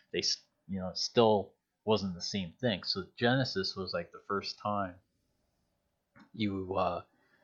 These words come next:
you know, you were like, "Wow, look at this, uh, you know, I could play Golden Axe, and it's almost like the arcade, and, and I could play Altered Beast, or I could play Afterburner, or I could play Outrun, and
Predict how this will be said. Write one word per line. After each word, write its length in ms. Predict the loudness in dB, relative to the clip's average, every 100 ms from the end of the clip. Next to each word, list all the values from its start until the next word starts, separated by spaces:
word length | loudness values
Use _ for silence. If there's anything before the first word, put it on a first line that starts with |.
| -20 -20 _ _ _ _ -6
you 80 | -4
know, 140 | -2
you 160 | -2 0
were 80 |
like, 260 | 0 -2 6
"Wow, 300 | 8 8 6
look 240 | 4 0
at 120 | -2 -2
this, 360 | 0 0 2
uh, 320 | 0 0 -2 -6 -14 _ _ _ _
you 120 | -10 -8
know, 220 | -6 -6
I 40 | -10
could 180 | -12 -4
play 180 | -2
Golden 540 | 4 4 4 2 -2 0
Axe, 460 | 2 0 0 -4
and 120 | -8 -8
it's 300 | -6 -6 -4
almost 380 | -2 -2 -2 -2
like 180 | -2 0
the 60 |
arcade, 500 | 0 0 2 2 2 0
and, 140 | -12 -16 -14
and 160 | -12 -12 -16 _ _ _ _ -8
I 60 | -8
could 120 | -4
play 180 | 2 4
Altered 380 | 6 4 -2 -2
Beast, 400 | -2 0 0 0
or 100 | 0
I 40 |
could 160 | -2 _
play 180 | 0 4
Afterburner, 840 | 4 4 0 0 0 0 -4 -10 -2
or 80 | 0
I 60 | 0
could 140 | -4
play 220 | -2 0
Outrun, 480 | 2 0 -2 -4 -6 -14 -10
and 200 | -8 -8